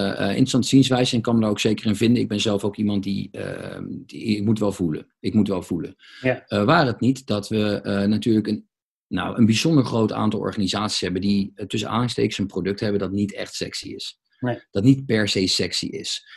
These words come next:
Speaker 1: Natuurlijk kan daar een marketingbureau achter, achteraan beuken. En die komt er dan achteraf met een stukje storytelling bij, waardoor het achteraf ineens een interessant verhaal is. Maar iedereen weet dat het gewoon destijds ontstaan is om geld te verdienen.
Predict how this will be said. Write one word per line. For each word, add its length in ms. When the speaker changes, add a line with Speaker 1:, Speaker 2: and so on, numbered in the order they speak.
Speaker 1:
Natuurlijk 520
kan 160
daar 140
een 100
marketingbureau 680
achter, 260
achteraan 640
beuken. 440
En 120
die 80
komt 240
er 60
dan 240
achteraf 520
met 120
een 60
stukje 300
storytelling 600
bij, 180
waardoor 200
het 100
achteraf 500
ineens 260
een 80
interessant 340
verhaal 300
is. 420
Maar 100
iedereen 360
weet 200
dat 120
het 140
gewoon 500
destijds 500
ontstaan 380
is 120
om 120
geld 220
te 60
verdienen. 300